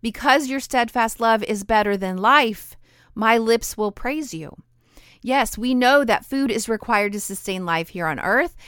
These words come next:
And of course, clothing is necessary to protect us from the elements and in some cases to preserve our very lives.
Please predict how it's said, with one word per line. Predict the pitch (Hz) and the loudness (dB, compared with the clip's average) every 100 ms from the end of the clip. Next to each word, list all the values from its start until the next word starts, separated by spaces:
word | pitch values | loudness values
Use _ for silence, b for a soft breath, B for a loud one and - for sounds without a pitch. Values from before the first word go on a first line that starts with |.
| B | B
And | 180 | -12
of | 175 | -6
course, | 220 - | -4 -4
clothing | 214 196 208 247 | 0 2 2 0
is | 220 | 0
necessary | 190 208 202 - 190 | -2 -4 -6 -4 -4
to | 196 185 | -4 -8
protect | 175 220 190 | -6 -4 -4
us | 226 - | -6 -6
from | 185 | -6
the | 180 - | -6 -4
elements | 180 202 240 277 180 | -4 -2 -4 -4 -8
and | 170 B B B | -10 B B B
in | 185 | -8
some | 180 185 202 | -4 -4 -2
cases | 226 190 196 - | -4 -4 -6 -8
to | - | -8
preserve | - 185 165 170 180 226 - | -4 -4 0 2 4 4 2
our | 202 220 | 2 2
very | 220 214 226 | 2 0 0
lives. | 220 233 277 - | 2 2 0 -6